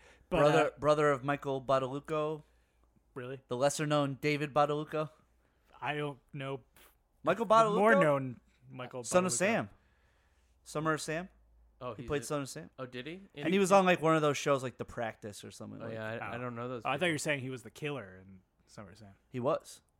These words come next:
Speaker 1: Well, I mean, in real life.
Speaker 2: <laughs> No,
Speaker 1: Anyway.
Speaker 2: he's an actor.
Speaker 1: Oh,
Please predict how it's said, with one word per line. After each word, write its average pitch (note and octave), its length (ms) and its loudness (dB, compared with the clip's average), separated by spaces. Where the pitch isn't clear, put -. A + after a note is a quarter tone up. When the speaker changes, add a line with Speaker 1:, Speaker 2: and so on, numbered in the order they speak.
Speaker 1:
Well, C3 120 -8
I A#2+ 60 -8
mean, A#2+ 200 -12
in A2+ 140 -14
real A#2 160 -14
life. A2 400 -18
Speaker 2:
<laughs> - 60 -14
No, B3 100 6
Speaker 1:
Anyway. F3 160 4
Speaker 2:
he's F3+ 120 -10
an - 120 -10
actor. F3+ 480 -2
Speaker 1:
Oh, D3 200 -2